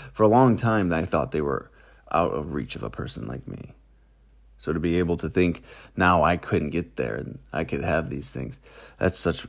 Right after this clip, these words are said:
I've, that's such a huge leap of progress for me. And I'm just so grateful for it. All right.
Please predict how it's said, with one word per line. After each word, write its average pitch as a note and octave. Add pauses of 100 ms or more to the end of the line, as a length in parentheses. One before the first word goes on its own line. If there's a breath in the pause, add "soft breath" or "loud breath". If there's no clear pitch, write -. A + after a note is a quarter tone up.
(100)
I've, D2+
that's E2+
such - (580)
a G2+
huge G2+
leap F2+
of -
progress -
for -
me. - (2000)
And F#2
I'm E2
just -
so C#2+
grateful -
for - (3500 soft breath)
it. C2+
All C2+
right. A1